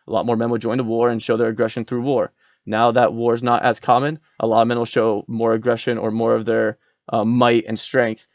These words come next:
in sports rather than in war. So, so forth. So how this, how these things flesh out might look differently, but doesn't necessarily mean that the core behavioral changes are there.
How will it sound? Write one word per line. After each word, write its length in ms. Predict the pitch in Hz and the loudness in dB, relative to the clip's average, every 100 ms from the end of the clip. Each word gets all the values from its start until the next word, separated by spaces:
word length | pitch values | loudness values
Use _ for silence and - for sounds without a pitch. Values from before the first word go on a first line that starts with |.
| - | -8
in 120 | 117 | -8
sports 560 | - - 131 - - - | -6 -2 0 0 -4 -2
rather 200 | 110 107 | -2 -2
than 300 | 107 101 - | -2 -4 -4
in 200 | 110 110 | -6 -4
war. 320 | 117 98 - _ _ - | -2 -2 -4 _ _ -4
So, 220 | 139 120 | 2 2
so 180 | - 165 | 4 2
forth. 320 | - - - _ _ _ _ | 2 -4 -8 _ _ _ _
So 180 | - 143 | 0 4
how 240 | 170 196 | 4 4
this, 300 | 180 147 - - | 4 2 -2 -6
how 180 | 151 156 | -2 0
these 160 | 143 | -2
things 240 | - 131 - | -2 -4 -2
flesh 320 | 135 - 175 | -2 0 6
out 240 | 151 120 | 6 4
might 260 | 139 135 123 | 2 2 4
look 200 | 139 - | 0 0
differently, 480 | 180 131 113 107 - _ | -2 0 -2 -6 -8 _
but 80 | 139 | 2
doesn't 180 | 160 170 | 2 2
necessarily 320 | 160 139 123 | -2 0 0
mean 300 | 120 127 120 | 0 0 0
that 140 | 110 113 | -2 -4
the 80 | |
core 340 | - - 165 147 | -6 0 2 2
behavioral 560 | 117 139 135 120 113 | 2 0 0 0 -2
changes 500 | - 139 127 117 110 - _ _ - | -2 -4 -2 -4 -6 -14 _ _ 0
are 160 | 113 | 0
there. 400 | 113 123 95 117 | 4 2 2 -4